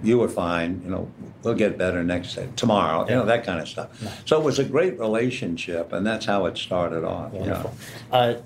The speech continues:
Speaker 2: out of curiosity, when along the line did you, uh, begin using your famous greeting that you open your shows with?
Speaker 1: You know, uh, uh,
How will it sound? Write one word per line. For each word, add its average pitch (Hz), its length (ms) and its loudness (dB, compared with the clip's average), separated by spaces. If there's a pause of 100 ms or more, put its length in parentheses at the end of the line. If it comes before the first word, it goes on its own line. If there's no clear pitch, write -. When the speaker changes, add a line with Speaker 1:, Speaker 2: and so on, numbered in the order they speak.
(120)
Speaker 2:
out 170 220 4
of - 40 -8
curiosity, 113 680 0
when 147 420 2
along 110 380 4
the 98 60 0
line 101 600 0
did 104 260 2
you, 104 480 4 (380)
uh, 101 420 4 (320)
begin 113 360 4
using 107 480 4
your 98 340 4 (140)
famous 104 340 0
greeting 98 600 2
that 101 120 2
you 101 160 4
open 95 440 0 (440)
your 101 140 2
shows 95 340 2
with? 95 400 -2
Speaker 1:
You 135 140 2
know, 143 420 2
uh, 113 300 -2 (1200)
uh, 117 500 2